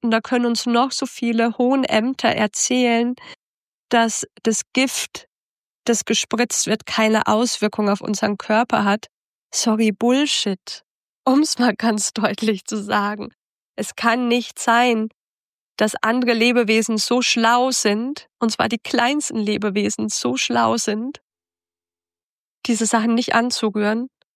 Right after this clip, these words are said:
aber wir es dann zu uns nehmen. Das, äh, sorry, da bin ich raus. Aber ich weiß ja schon gar nicht mehr, wo ist was gespritzt. Eine Zeit lang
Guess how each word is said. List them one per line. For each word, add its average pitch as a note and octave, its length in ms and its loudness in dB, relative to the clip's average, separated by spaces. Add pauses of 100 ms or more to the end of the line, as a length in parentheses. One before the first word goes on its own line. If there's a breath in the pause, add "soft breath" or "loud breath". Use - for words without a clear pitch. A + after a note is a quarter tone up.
(200)
aber G#3+ 300 2
wir A#3 160 4
es B3+ 140 -2
dann A3 180 -2
zu - 180 -4
uns G3+ 320 -2
nehmen. F#3+ 380 -2 (840)
Das, A3 340 -2
äh, - 140 -14 (100)
sorry, G#3+ 560 2 (480)
da A3+ 100 -2
bin A#3 160 0
ich - 280 -4
raus. A#3 500 0 (640)
Aber G#3+ 200 0
ich - 140 -2
weiß A#3 360 2
ja A#3 100 0
schon A3 220 0
gar G#3 240 2
nicht G#3 260 -4
mehr, G3 400 -2 (240)
wo G#3+ 300 -2
ist G#3+ 200 -4
was G3+ 220 -2
gespritzt. - 640 -4 (680)
Eine A3 140 -2
Zeit A3+ 280 2
lang A3 360 0